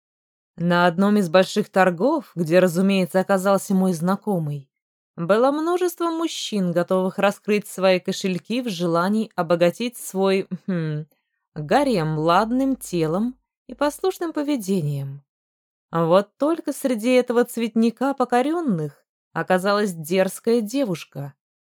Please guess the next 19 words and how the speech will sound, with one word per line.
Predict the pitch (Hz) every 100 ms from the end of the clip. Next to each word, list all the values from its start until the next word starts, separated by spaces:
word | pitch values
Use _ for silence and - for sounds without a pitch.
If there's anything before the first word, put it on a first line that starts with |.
| _ -
не | 226 285
желающая | 294 330 302 185 175 - 185
опускать | 185 196 - 190 185 175
взор | 175 170 208 208
к | 165
дощатому | 175 - 214 190 - 175 170
полу, | - 214 277 180
как | - 170 -
подобает | 170 170 160 160 170 202
рабыне. | 233 226 285 196 147 147 _ _ _ _ _ _ _
И | 185 185
именно | 208 220 214
за | 220 269
ней | 302 254
Гелиан | 160 175 180 185 185
пришел | 190 196 - 196
тогда | - 180 185 190
на | 190
торги, | 180 180 185 165 254 233 151